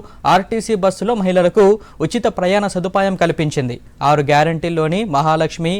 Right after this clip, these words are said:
రైతు భరోసా, గృహజ్యోతి, ఇందిరమ్మ ఇల్లు, చేయూత పథకాలకు గత నెల ఇరవై ఎనిమిది నుంచి నెల ఆరు వరకు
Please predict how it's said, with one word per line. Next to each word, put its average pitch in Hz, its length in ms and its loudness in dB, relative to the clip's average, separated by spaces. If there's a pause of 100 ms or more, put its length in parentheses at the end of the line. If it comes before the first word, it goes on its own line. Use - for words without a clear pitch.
(140)
రైతు 143 280 -2
భరోసా, 160 380 2 (400)
గృహజ్యోతి, 196 600 2 (180)
ఇందిరమ్మ 165 340 0 (120)
ఇల్లు, 175 220 2 (360)
చేయూత 226 280 2 (100)
పథకాలకు 196 560 2 (260)
గత 151 100 2 (120)
నెల 160 180 0
ఇరవై 160 240 2
ఎనిమిది 170 300 -2
నుంచి 165 180 -4 (100)
నెల 165 100 -2 (180)
ఆరు 165 180 0
వరకు 160 300 0